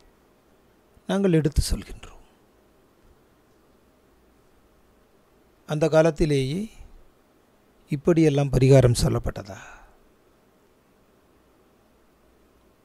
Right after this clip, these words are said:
"பணம் வை, உடை வை, பொருள் வை, ஆலயம் செல், தர்மம் செய்."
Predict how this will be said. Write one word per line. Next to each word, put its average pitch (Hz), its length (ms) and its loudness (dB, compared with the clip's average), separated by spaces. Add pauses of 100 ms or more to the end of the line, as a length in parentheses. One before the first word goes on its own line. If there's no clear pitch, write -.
(680)
"பணம் 147 320 -2
வை, 120 360 -10
உடை 135 360 -2
வை, 120 200 -10 (1300)
பொருள் 147 340 -2
வை, 123 280 -8 (800)
ஆலயம் 139 540 2
செல், 117 280 -8
தர்மம் 123 400 -6
செய்." - 260 -16